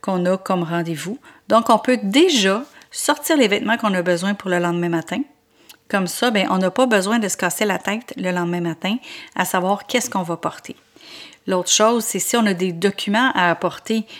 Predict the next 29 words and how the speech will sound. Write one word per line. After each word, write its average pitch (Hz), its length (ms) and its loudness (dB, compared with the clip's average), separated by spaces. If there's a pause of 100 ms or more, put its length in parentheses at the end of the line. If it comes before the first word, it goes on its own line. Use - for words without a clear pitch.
(160)
à 185 60 0
un 185 160 2
rendez-vous 170 540 -2 (260)
ou 196 80 -2
qu'on 185 240 0
a 180 100 2
besoin 202 520 2 (360)
pour, 196 400 0
euh, 170 240 2
une 190 180 0
réunion, 180 520 0 (240)
que 196 100 -4
ce 180 180 -4
soit 190 260 -2
une 185 60 -2
réunion, 175 600 -2
euh, 170 560 -2 (160)
en 175 180 -4
webinaire 175 480 0
ou 214 100 -2
que - 80 -6
ce 180 120 -2
soit 202 180 0
une 196 100 0
réunion 185 480 0 (280)
en 185 100 2
présentiel, 185 800 0 (380)
bien, 180 360 0
bien, 180 380 -2